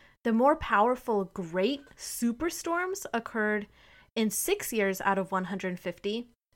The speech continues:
or about every twenty-five years. And in summary, the researchers found, so Anna, these are along the,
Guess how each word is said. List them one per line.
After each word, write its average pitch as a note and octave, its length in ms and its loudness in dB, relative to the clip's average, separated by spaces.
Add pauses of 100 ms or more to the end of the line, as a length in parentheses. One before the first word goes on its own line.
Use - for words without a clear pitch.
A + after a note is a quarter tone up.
or G3+ 100 4
about F#3+ 260 4
every G3 240 0
twenty-five F#3 680 -2
years. E3 460 -8 (520)
And B3 140 2
in B3 80 2
summary, D#4 420 0
the B3 140 2
researchers G#3 560 -2
found, F3+ 320 -2 (400)
so A3+ 200 0
Anna, A#3+ 260 2
these A3+ 180 0
are A#3 80 2
along G3+ 240 2
the, G3 300 0